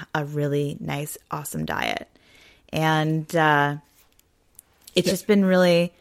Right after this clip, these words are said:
Speaker 2: Exercise could fit under that, you know,
Speaker 1: Yeah.
Speaker 2: daily self-practice leg.
Speaker 1: Exactly.
Speaker 2: It's a
Speaker 1: Oh, no,
Speaker 2: leg,
Speaker 1: no.
Speaker 2: right?
Speaker 1: It's under body.
Speaker 2: Oh, under body. That
Speaker 1: Yes.
Speaker 2: makes more sense.
Speaker 1: Well,
Speaker 2: Yeah.
Speaker 1: at least that's where I've been shoving
Speaker 2: That
Speaker 1: it.
Speaker 2: makes sense,
Speaker 1: <laughs>
Speaker 2: yeah.
Speaker 1: But, uh, it's so incredible. It's,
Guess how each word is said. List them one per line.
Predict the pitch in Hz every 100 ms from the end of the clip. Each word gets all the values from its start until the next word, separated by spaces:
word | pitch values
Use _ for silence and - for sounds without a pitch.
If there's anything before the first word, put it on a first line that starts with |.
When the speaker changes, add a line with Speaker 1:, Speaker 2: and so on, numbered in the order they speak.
| -
Speaker 2:
Exercise | 156 - 143 151 -
could | 135
fit | - 135
under | 127 123 120
that, | 113 113 -
you | 196
know, | 175
Speaker 1:
Yeah. |
Speaker 2:
daily | 139 135 123 123
self-practice | - 123 117 - 120 113 - 110 -
leg. | 117 104 98 -
Speaker 1:
Exactly. | 185 175 175
Speaker 2:
It's | 160
a | -
Speaker 1:
Oh, |
no, | 247
Speaker 2:
leg, | 247 202 -
Speaker 1:
no. | -
Speaker 2:
right? |
Speaker 1:
It's | 185
under | 220 196
body. | 175 160 143 - 175
Speaker 2:
Oh, | 156
under | 156 160
body. | 165 143
That | 180
Speaker 1:
Yes. | 147
Speaker 2:
makes | 139
more | 127 113
sense. | 110 104 -
Speaker 1:
Well, | - 214
Speaker 2:
Yeah. |
Speaker 1:
at | 247
least | 247
that's | 247 233
where | 185
I've | 160
been | 156
shoving | 143 143 139
Speaker 2:
That | 143 -
Speaker 1:
it. |
Speaker 2:
makes | 294 262
sense, | 349 127 311 285
Speaker 1:
<laughs> |
Speaker 2:
yeah. | 202 110 110 - -
Speaker 1:
But, | 233 220 -
uh, | 233 220 - - - _ _ _ _ _
it's | 240 -
so | - 233 233
incredible. | 226 - 226 214 190 190
It's, | 196